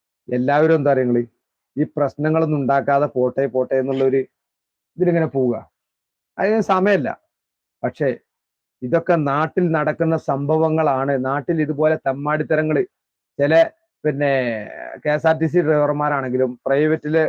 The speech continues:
ഡ്രൈവർമാരാണെങ്കിലും നടത്തുന്ന, നമ്മള് സൗകര്യം ചെയ്തു കൊടുക്കും. കാരണം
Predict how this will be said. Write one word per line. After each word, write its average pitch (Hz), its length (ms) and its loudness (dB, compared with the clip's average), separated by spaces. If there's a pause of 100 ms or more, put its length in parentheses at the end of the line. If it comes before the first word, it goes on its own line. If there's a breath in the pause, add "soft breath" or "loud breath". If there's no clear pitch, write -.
ഡ്രൈവർമാരാണെങ്കിലും 135 840 -2
നടത്തുന്ന, 135 500 -6
നമ്മള് 254 280 -4 (100)
സൗകര്യം 202 420 4
ചെയ്തു 151 180 0
കൊടുക്കും. 117 240 -10 (680)
കാരണം 170 320 -2